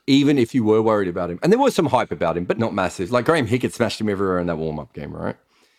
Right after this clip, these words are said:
And so you go back and you watch it now, and then you think, and I remember pausing it once when I was watching it,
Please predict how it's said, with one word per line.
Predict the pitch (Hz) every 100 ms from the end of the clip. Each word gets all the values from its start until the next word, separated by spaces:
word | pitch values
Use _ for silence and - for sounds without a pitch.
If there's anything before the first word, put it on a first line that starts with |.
| _ _ _ _
And | 151 143
so | - 143 180 160 151 156 _ _
you | 147
go | 135 170
back | 175 156
and | 143
you | 127
watch | 120 123 -
it | 117
now, | 110 104 85 82 - -
and | 117 113
then | 120 117 120 - _ _
you | 120
think, | 117 131 127 -
and | 117
I | 127
remember | 147 156 127
pausing | - - 147 120
it | 113
once | 101 98 85
when | 101
I |
was | 90
watching | 95 85 87
it, | 78